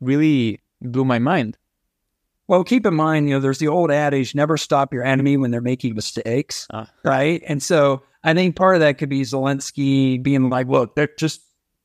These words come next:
Speaker 2: if we're just gonna let them, like, if they're gonna start infighting, we're just gonna sit back and let them infight," right? So I think part of that is you know, um, but no, you're right that there, there is definitely kind of like, we're just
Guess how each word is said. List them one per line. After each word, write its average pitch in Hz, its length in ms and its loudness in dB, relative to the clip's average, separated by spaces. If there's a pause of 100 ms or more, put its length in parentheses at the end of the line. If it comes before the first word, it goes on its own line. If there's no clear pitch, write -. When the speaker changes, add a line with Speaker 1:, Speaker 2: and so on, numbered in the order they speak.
(520)
Speaker 2:
if 147 300 -2
we're 165 220 -2
just 190 120 2
gonna 165 160 2
let 139 240 2
them, 127 440 -2 (520)
like, 135 160 0
if 135 80 -2
they're 165 120 2
gonna 180 200 -2
start - 260 0
infighting, 147 640 0
we're 131 100 -2
just 139 160 -6
gonna 135 100 0
sit - 300 -6
back 123 220 -4
and 120 100 -8
let 117 160 -6
them 107 140 -8
infight," 110 180 -14 (340)
right? 120 320 -4
So 131 140 -4
I 135 80 0
think 202 200 0
part 190 200 4
of 147 80 2
that 127 240 0
is 120 300 -4 (680)
you 139 100 2
know, 117 340 0
um, 113 600 -6
but 165 140 4
no, 175 120 4
you're 147 200 2
right 147 300 2
that 127 140 -4
there, 131 220 -2
there 131 260 -4
is 127 160 -10
definitely 156 440 0
kind 143 140 0
of 131 80 -2
like, 127 260 0
we're 147 260 -2
just - 540 -10